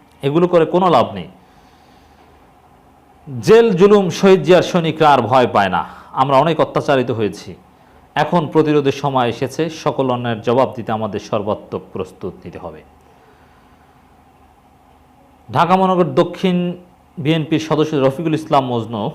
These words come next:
ঢাকা মহানগর দক্ষিণের উপরেই অনেক কিছু নির্ভর করে। মূল আন্দোলন সংগ্রাম ঢাকা মহানগর দক্ষিণে হয়, উত্তরের চাইতে দক্ষিণে গুরুত্ব আরও বেশি।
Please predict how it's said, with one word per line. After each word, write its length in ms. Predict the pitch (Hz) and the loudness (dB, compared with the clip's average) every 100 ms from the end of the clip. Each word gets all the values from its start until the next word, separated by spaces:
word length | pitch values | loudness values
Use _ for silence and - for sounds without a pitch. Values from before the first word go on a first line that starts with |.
| - - _ - | -12 -20 _ -8
ঢাকা 220 | 175 240 | -4 -4
মহানগর 300 | 240 233 208 | -4 -2 -2
দক্ষিণের 420 | 151 156 196 185 | -2 -4 -6 -6
উপরেই 400 | 170 170 170 147 | -2 0 -2 -4
অনেক 200 | 123 135 | -6 -10
কিছু 200 | - 127 | -10 -10
নির্ভর 340 | 127 107 104 104 | -8 -8 -6 -8
করে। 200 | 92 90 | -8 -10
মূল 260 | 95 165 | -6 -2
আন্দোলন 340 | 156 143 156 180 | 0 -2 -6 -8
সংগ্রাম 400 | - 180 175 135 | -10 -6 -6 -4
ঢাকা 220 | 131 147 | -4 -6
মহানগর 280 | 147 147 131 | -10 -10 -8
দক্ষিণে 460 | 120 117 - 127 | -8 -10 -12 -10
হয়, 200 | 95 82 - - _ _ _ _ _ _ _ - | -8 -10 -12 -20 _ _ _ _ _ _ _ -8
উত্তরের 420 | 175 175 208 214 | -8 -2 2 2
চাইতে 240 | 202 196 185 | 2 0 2
দক্ষিণে 380 | 151 156 170 147 | -2 -2 -10 -6
গুরুত্ব 320 | 120 - 104 | -6 -4 -4
আরও 100 | 92 | -4
বেশি। 320 | 87 - | -6 -8